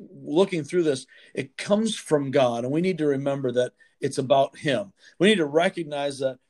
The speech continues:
whatever we're going through in this life, all of the junk, and this has been a rough, rough week, uh, for my family, uh, with a, a particular issue that's been a, a struggle. And then,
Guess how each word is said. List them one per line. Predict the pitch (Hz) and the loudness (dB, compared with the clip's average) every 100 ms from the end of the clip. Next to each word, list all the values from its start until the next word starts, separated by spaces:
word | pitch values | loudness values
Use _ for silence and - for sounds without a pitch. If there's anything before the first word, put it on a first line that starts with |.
| - | -8
whatever | 131 135 180 220 | -2 2 2 2
we're | 220 165 | 2 0
going | 147 170 196 175 | 0 -2 -2 -6
through | - 123 113 117 123 | -10 -10 -10 -12 -10
in | 120 | -8
this | 120 113 131 | -6 -6 0
life, | 190 147 113 117 - _ _ _ - | 2 2 -4 -8 -16 _ _ _ 0
all | 151 202 | 4 4
of | 208 | 2
the | 156 | 0
junk, | 139 160 127 120 | -6 -2 -2 -4
and | 131 | -8
this | 170 190 | -8 -8
has | |
been | 185 208 | -4 -2
a | 160 | 2
rough, | 160 156 - _ _ | 2 2 -4 _ _
rough | - 147 151 131 | -4 0 0 -2
week, | 147 147 - - - | -4 -6 -12 -18 -8
uh, | 120 120 110 110 - - - - - | -6 -6 -8 -12 -16 -20 -18 -14 -2
for | 123 117 110 - - - - | 0 0 -2 -12 -20 -14 -6
my | 120 131 | -4 -4
family, | 127 139 135 139 135 131 - - _ - | -2 -2 0 2 2 0 -4 -20 _ -4
uh, | 107 104 | -2 -2
with | 110 104 90 | -2 -4 -4
a, | 101 - _ | -8 -10 _
a | 104 98 | -8 -8
particular | - 107 135 143 139 127 120 - - - _ | -12 -4 0 4 6 6 6 0 -6 -20 _
issue | 143 131 135 | 2 2 2
that's | 123 113 - | 4 2 2
been | 117 117 | 0 2
a, | 113 - | -2 -6
a | 117 | -6
struggle. | - 127 139 139 135 | 2 4 4 4 0
And | 120 117 | -2 -4
then, | 117 117 | -4 -4